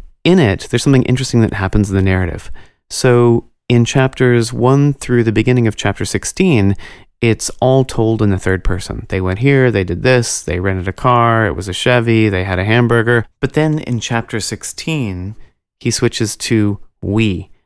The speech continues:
Then we had to go to the grocery store and it was already closed, so we got back in our Ford Fiesta and we went. And it is this narrative shift because Luke is actually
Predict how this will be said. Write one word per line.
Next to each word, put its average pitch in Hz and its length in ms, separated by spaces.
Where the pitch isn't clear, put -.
Then 104 520
we 120 220
had 120 120
to 113 60
go 110 100
to 107 40
the 107 80
grocery 104 300
store 95 240
and 92 80
it - 20
was 101 140
already 98 160
closed, 117 400
so 107 140
we 113 120
got 107 220
back 107 240
in 104 80
our 98 100
Ford 104 240
Fiesta 110 460
and 101 140
we 107 100
went. 110 320
And 127 340
it 135 180
is 127 280
this 120 320
narrative 135 360
shift - 460
because 120 400
Luke 143 320
is 113 100
actually 110 680